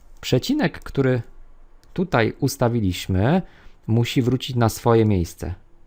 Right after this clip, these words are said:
czyli tutaj, więc należy go przesunąć o sześć miejsc w prawo.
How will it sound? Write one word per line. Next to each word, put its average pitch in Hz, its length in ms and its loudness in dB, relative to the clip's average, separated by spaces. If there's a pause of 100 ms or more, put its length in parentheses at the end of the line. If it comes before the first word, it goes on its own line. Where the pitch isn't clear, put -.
(100)
czyli 147 260 0
tutaj, - 380 0 (400)
więc 110 200 2
należy 156 340 2
go 143 100 2
przesunąć 135 580 -2
o 107 140 -2
sześć - 500 0
miejsc 101 320 0
w - 60 -20
prawo. 82 440 -2